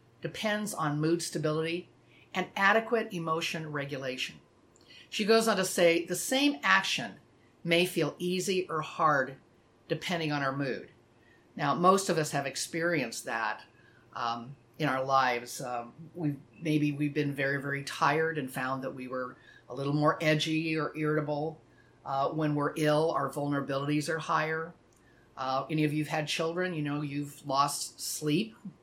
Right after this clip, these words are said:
both when they're <laughs> little and when they're teenagers, probably. But it's like, we're more emotionally vulnerable. We're more likely to be reactive rather than responsive.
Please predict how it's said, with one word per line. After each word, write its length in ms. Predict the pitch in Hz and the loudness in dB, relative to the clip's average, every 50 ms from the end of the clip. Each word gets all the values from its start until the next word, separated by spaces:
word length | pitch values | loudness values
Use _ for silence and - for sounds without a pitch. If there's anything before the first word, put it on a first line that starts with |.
| _ _ _ _ _ _ _ _ | _ _ _ _ _ _ _ _
both 300 | - 143 147 143 - - _ - | -6 -6 -6 -6 -8 -14 _ -8
when 160 | 160 147 143 | -6 -6 -4
they're 160 | 143 135 127 | -2 -2 0
<laughs> 100 | 131 160 | 2 4
little 300 | 180 185 180 - 185 160 | 4 4 4 2 2 0
and 100 | 156 156 | 0 0
when 140 | 151 147 143 | -2 -4 -4
they're 160 | 139 131 131 | -4 -6 -6
teenagers, 540 | - 240 240 196 156 147 143 160 165 160 156 | -4 -2 0 0 0 0 0 -2 -4 -6 -6
probably. 600 | - - 147 127 123 127 113 123 131 165 - - _ - - - - - - - - - - - - _ | -2 0 0 0 0 -2 -4 -4 -6 -6 -8 -10 _ -20 -20 -20 -20 -20 -20 -20 -20 -20 -20 -20 -8 _
But 160 | - 175 165 | 2 4 6
it's 180 | 170 165 165 - | 6 4 4 4
like, 260 | 180 165 170 165 - - | 4 4 2 0 -4 -6
we're 300 | 185 208 226 247 262 254 | -2 2 4 4 6 6
more 560 | 240 226 220 220 220 220 220 226 226 226 - | 4 4 4 6 6 6 6 6 2 0 -2
emotionally 520 | 185 175 170 175 185 185 - - 190 190 185 | -4 0 2 2 2 2 0 -2 -4 -4 -2
vulnerable. 720 | 175 180 190 190 202 190 160 139 123 127 151 220 247 - - _ _ _ _ _ - - _ _ _ - | -2 0 0 0 0 -2 -2 -2 -2 -2 -2 -2 -6 -10 -16 _ _ _ _ _ -20 -20 _ _ _ 2
We're 100 | 156 147 | 4 4
more 240 | 143 143 147 160 | 6 6 6 6
likely 640 | 180 185 190 180 180 180 - 175 160 147 160 175 175 | 8 8 8 8 8 6 2 -2 -2 -2 -2 -4 -6
to 140 | - - 170 | -6 -2 0
be 120 | 156 147 | 2 2
reactive 720 | 147 147 143 135 127 127 131 - - 147 143 151 160 156 | 2 2 2 4 4 4 4 2 -2 -4 -4 -4 -4 -2
rather 200 | 147 131 139 139 | -2 -2 -2 -2
than 100 | 147 156 | -4 -4
responsive. 720 | 175 175 - - - 143 120 117 113 - 123 123 151 160 - | -4 -6 -6 -4 -2 -2 -2 -2 -4 -6 -8 -8 -8 -10 -12